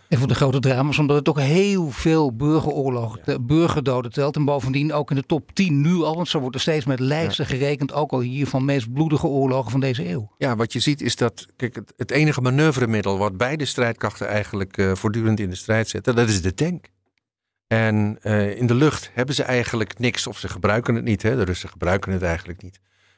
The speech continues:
Speaker 2: Ehm, en dat betekent dat er daarna, eh, overblijft, eh, elkaar bombarderen met honderdvijfenvijftig millimeter, eh, granaten, die enorm veel verwoesting aanrichten. En op de grond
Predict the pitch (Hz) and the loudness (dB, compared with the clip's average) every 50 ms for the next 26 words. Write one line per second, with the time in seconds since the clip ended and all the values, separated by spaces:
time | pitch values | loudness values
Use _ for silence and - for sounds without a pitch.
0 | _ _ - 101 101 104 101 101 98 98 98 95 95 95 95 95 - - _ _ | _ _ 0 2 4 4 4 4 4 4 4 4 4 4 2 0 -6 -18 _ _
1 | _ _ _ _ _ 131 127 120 127 110 123 - 135 123 113 113 113 117 110 - | _ _ _ _ _ 0 2 2 2 2 2 2 0 0 0 0 0 0 0 0
2 | 107 104 120 120 117 127 131 131 120 107 104 95 - - 110 110 107 - - - | 0 2 2 2 2 2 2 2 0 0 -2 -4 -8 -8 -8 -8 -8 -10 -10 -4
3 | 110 104 104 95 - 123 123 110 104 107 92 104 101 101 98 95 92 - - - | -2 0 0 2 2 2 2 2 2 0 2 2 2 2 2 0 -2 -4 -2 0
4 | 104 98 95 90 101 107 101 - 117 110 107 110 123 123 113 110 104 120 123 120 | 2 2 2 2 0 0 0 2 0 0 2 4 4 4 4 2 2 4 2 4
5 | 107 104 101 104 98 98 110 107 101 - - 110 104 101 95 92 107 101 98 - | 2 2 2 0 0 0 0 0 0 2 0 0 0 0 0 0 0 0 0 -2
6 | 104 101 135 151 160 - - 98 107 101 90 - 92 92 95 90 85 - - 98 | -2 -2 -2 -4 -4 -6 -2 -2 0 0 0 0 0 2 2 0 -2 -2 -2 -2
7 | 92 92 87 82 78 82 - 71 - _ _ _ _ _ - 127 120 131 143 151 | 0 0 -2 -2 -4 -8 -10 -14 -18 _ _ _ _ _ 0 2 4 4 6 6
8 | 165 175 165 156 127 117 117 107 95 101 101 120 139 - - 139 120 101 82 90 | 6 6 4 4 2 2 0 0 0 0 -2 -2 -2 -2 -2 -2 -2 -2 -4 -6
9 | 90 85 87 82 - - - 143 151 _ _ _ _ _ _ _ _ _ - 127 | -6 -8 -10 -14 -18 -18 -18 -18 -18 _ _ _ _ _ _ _ _ _ 0 2
10 | 117 113 117 - 120 110 - 120 - - 170 151 127 143 151 - | 2 2 0 -2 -4 -4 -2 0 2 2 2 2 2 0 -4 -6